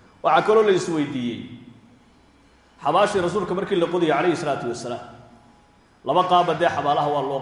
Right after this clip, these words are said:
qodaa. Qabaal jeex in la sameeyo iyo in, in iil la qodo.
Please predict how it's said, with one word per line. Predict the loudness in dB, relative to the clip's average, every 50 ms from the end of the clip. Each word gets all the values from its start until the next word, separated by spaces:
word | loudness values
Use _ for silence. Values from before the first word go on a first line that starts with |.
| -6
qodaa. | -10 -12 -12 -14 -16 -20 -20 -20 -20 -20 _ _ _ _ _ _
Qabaal | -2 0 2 2 2 0 -2
jeex | -2 -4 -4 -4
in | -4 -6
la | -6 -8
sameeyo | -8 -10 -8 -6 -6 -4 -4 -6 -6 -10 -12 -16 -18 -18 -12 -6
iyo | -4 -4 -4 -4 -2 -2
in, | 0 0 -2 -4 -6
in | -8 -8 -6 -2 0
iil | 2 2 2 0
la | -4 -6
qodo. | -6 -8 -10 -10